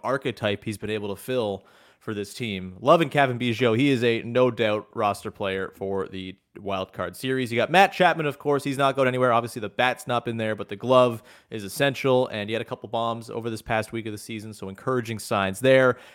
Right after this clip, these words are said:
Whit Merrifield plays all over the place. Do I want him playing a lot in a playoff series? Probably not. It seems like the Whit magic has very much kind of fallen off as well. I'm not super, like, eager to see Whit Merrifield out there for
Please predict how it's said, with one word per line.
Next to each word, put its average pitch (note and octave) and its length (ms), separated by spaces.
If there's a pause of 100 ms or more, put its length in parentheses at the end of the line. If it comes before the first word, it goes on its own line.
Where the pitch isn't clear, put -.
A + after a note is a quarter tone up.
(100)
Whit F3+ 160
Merrifield E3 600
plays E3+ 280
all D#3+ 100
over D3+ 160
the D3 80
place. D3 420
Do C3+ 180
I C3 140
want C3+ 280
him C#3+ 120
playing C#3+ 400
a D3+ 60
lot C#3+ 500
in F3 200
a E3 40
playoff F3 400
series? F3 380
Probably D3 440
not. B2 460
It A#2+ 80
seems B2+ 240
like B2+ 200
the G#2+ 120
Whit A2 300
magic C#3 460
has C3 120
very C3 320
much C3 420 (300)
kind C3+ 240
of A#2+ 80
fallen B2+ 380
off B2 260
as G#2+ 160
well. A#2+ 260
I'm A2+ 140
not A2+ 220
super, A2 420
like, G2+ 320
eager A2+ 380
to A2 100
see A#2+ 300
Whit A#2 200
Merrifield C3+ 540
out C3+ 160
there C3 160
for A2 400